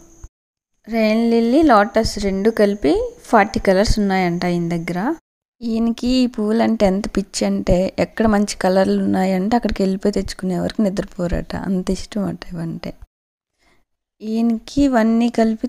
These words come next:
త్రీ ల్యాక్స్ అయిందంట మొత్తం ఇలా కొనడానికే. ఒక్కొక్కటి ఈయన దగ్గర ట్వంటీ థౌజండ్ కాస్ట్లో ఉన్న లోటస్లు కూడా ఉన్నాయి.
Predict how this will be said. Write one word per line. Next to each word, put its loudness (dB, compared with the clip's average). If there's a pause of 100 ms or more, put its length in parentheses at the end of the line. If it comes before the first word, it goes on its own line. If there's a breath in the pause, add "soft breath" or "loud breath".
త్రీ 2
ల్యాక్స్ 0
అయిందంట 0 (520)
మొత్తం -6
ఇలా 0 (140)
కొనడానికే. 0 (720 soft breath)
ఒక్కొక్కటి -4
ఈయన 4
దగ్గర 2 (100)
ట్వంటీ 2 (140)
థౌజండ్ 2
కాస్ట్లో -2
ఉన్న 0 (280)
లోటస్లు -4
కూడా 0
ఉన్నాయి. -4